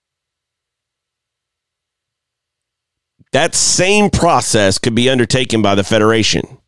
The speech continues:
Do they care about the financial well-being of their families? Do they care about the health and safety of their kids? It's easy to say, "Yes, we do."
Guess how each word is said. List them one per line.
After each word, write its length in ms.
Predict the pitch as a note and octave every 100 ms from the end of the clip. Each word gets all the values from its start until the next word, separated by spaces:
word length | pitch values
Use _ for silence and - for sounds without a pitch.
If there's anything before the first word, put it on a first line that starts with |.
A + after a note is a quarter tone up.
| _ _ _ _ _ _ _ _ _ _ _ _ _ _ _ _ _ _ _ _
Do 160 | G#2 D3+
they 160 | D3+
care 420 | B2+ D3+ D3 E3 D#3+
about 500 | C#3 C3 B2 - - - - -
the 120 | A#2
financial 600 | - B2+ B2 D3 D3 D#3
well-being 560 | C#3 C#3+ A#2+ C#3 C#3+ C#3+
of 120 | B2
their 120 | A2
families? 580 | - C#3+ D#3 E3 E3+ D3+
Do 120 | C3+
they 140 | A#2 G#2+
care 520 | - D3+ E3+ F3 G#2+
about 300 | A#2 A#2+ E2
the 260 | A2 G2 - - -
health 280 | C3 D3+ -
and 120 | B2
safety 440 | - C3+ D3 - C#3
of 100 | A#2+
their 140 | A#2
kids? 540 | - D#3 F3 D#3 A#2+ -
It's 160 | G#2+ -
easy 360 | F3 G3 E3+
to 100 | C#3+
say, 240 | B2+ D3+ C#3+
"Yes, 520 | A#2+ C3+ B2+ A2+ -
we 180 | B2 G#2+
do." 580 | B2 D3 G#2 F#2 G#2